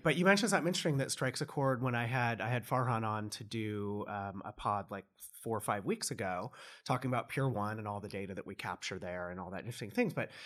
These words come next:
he echoed what you just said, which was, um, one of his areas of guidance was, don't try, uh,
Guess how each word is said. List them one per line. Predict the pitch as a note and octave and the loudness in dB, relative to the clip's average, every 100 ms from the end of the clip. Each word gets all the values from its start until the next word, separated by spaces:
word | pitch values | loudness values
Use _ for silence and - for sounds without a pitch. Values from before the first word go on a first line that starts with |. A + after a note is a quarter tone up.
| - | -12
he | - G3+ | -4 0
echoed | D3+ D#3+ C3 | 0 0 -2
what | A2+ | -2
you | A#2 | -4
just | A2 - | -2 0
said, | G#3 F#3+ G#2 | 4 4 4
which | A2+ - A2+ | -2 -4 -4
was, | A2 - - | -2 -2 -2
um, | A#2 A2 G#2+ G#2 | -4 -4 -4 -4
one | B2 | -2
of | C3 | -2
his | C3 B2 G#2+ - | -2 -4 -4 -6
areas | A2+ A2 G#2 | -4 -6 -6
of | - | -4
guidance | A2 B2+ B2+ - | -2 -2 -2 -2
was, | A2 G#2 G2+ - - - - _ - | -2 -2 -2 -4 -6 -18 -20 _ -2
don't | B2+ B2+ | -2 -2
try, | - A2+ A2+ A2+ G#2+ G#2+ G#2+ G#2 - _ _ _ - | 0 2 2 2 0 0 -2 -4 -8 _ _ _ -6
uh, | G#2 | -2